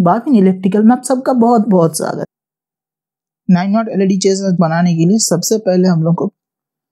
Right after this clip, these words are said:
Kaizer circuit की जरूरत पड़ेगा। ये market में आपको बहुत ही easily forty rupees से फ़िफ़्टी रुपीज के अंदर मिल जाएगा। ये five in one channel hundred watt का Kaizer circuit है, टू twenty volt में operate होता है। कुछ एलईडी का जरूरत पड़ेगा, या इस तरह का एलईडी आप ला सकते हैं।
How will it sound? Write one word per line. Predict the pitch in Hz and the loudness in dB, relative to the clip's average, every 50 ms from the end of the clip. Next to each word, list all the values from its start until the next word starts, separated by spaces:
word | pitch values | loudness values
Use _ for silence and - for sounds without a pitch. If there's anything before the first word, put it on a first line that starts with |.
| _ _ _ _ _ _ _ _ _ _ _ _ _ _ _ _ - _ _ _ _ _ _ - - | _ _ _ _ _ _ _ _ _ _ _ _ _ _ _ _ -20 _ _ _ _ _ _ -4 -2
Kaizer | 185 185 196 214 | 0 0 0 -2
circuit | 208 - 208 208 - 202 - | -2 -2 -4 -4 -4 -6 -2
की | 208 | -2
जरूरत | 190 175 185 156 170 180 - - | 0 2 2 0 0 -2 -2 -2
पड़ेगा। | 190 175 175 185 226 - _ _ _ - | -2 -2 -2 -2 -4 -8 _ _ _ -4
ये | 202 190 | 0 2
market | 185 175 165 165 170 190 185 202 | 2 2 2 0 0 -2 -2 0
में | 185 185 | 0 -2
आपको | 185 - - 190 | -2 -2 -4 -6
बहुत | 170 160 160 165 170 180 175 | -4 0 0 2 2 2 0
ही | 208 - - | -2 -6 -2
easily | 165 165 165 170 190 185 180 196 | -2 0 2 2 2 4 4 2
forty | 269 - - 381 381 214 | 2 0 -2 -2 -2 -4
rupees | 208 208 208 214 196 - | -4 -2 -4 -4 -2 -2
से | 220 | 0
फ़िफ़्टी | - 196 175 - 190 180 | 0 0 0 0 0 0
रुपीज | 185 208 208 190 185 | 0 2 0 0 0
के | - - | 0 0
अंदर | 190 175 175 180 185 180 | 0 2 2 2 2 2
मिल | 165 156 151 151 | 2 2 2 0
जाएगा। | 160 156 160 185 240 359 _ - | 0 0 0 -4 -6 -8 _ -4
ये | 196 190 - - | -4 -4 -2 -2
five | 185 165 165 175 185 | -2 -2 -2 -4 -4
in | 202 190 185 | -2 0 2
one | 175 170 180 180 | 2 2 2 2
channel | 180 170 180 196 220 208 - | 2 2 2 2 2 2 2
hundred | 196 196 208 214 254 247 240 | 2 4 4 4 2 2 2
watt | 226 220 220 220 - | 0 0 0 -2 -2
का | - 226 277 320 - - | -2 -2 -2 -2 -4 -2
Kaizer | 190 160 170 180 | 0 0 2 0
circuit | 170 - 175 160 170 170 156 170 | 0 0 -2 -2 -2 -2 0 2
है, | 185 214 220 | 2 2 0
टू | - - 202 | 0 0 0
twenty | 185 190 180 180 180 190 | 2 2 0 0 0 2
volt | 170 170 170 165 190 | 2 2 0 0 -2
में | 202 294 | -4 -4
operate | - - 170 175 151 156 160 151 143 147 | -2 -2 -2 0 -2 -2 -2 -4 -4 -4
होता | 147 - - 113 113 | -6 -4 -2 -2 -4
है। | - - - | -4 -4 -2
कुछ | - 202 - - | -4 -4 -2 0
एलईडी | 185 180 185 190 196 196 | 0 2 2 2 0 -2
का | 202 202 | -2 -2
जरूरत | 190 190 185 180 185 185 - | 0 0 0 -2 -4 -4 -2
पड़ेगा, | 190 180 190 226 - - - | -2 -2 0 -2 -2 -4 -4
या | - - | -4 -2
इस | - 156 151 - | -2 -4 -2 -2
तरह | 190 185 | -2 -2
का | 180 196 180 | 0 -2 -2
एलईडी | 180 175 175 175 175 185 | -2 0 0 0 0 0
आप | 180 175 185 | 0 0 -2
ला | 170 170 160 156 | -2 0 0 0
सकते | 160 170 147 156 _ - 175 | 0 -2 -4 -4 _ -4 -4
हैं। | 196 294 | -4 -4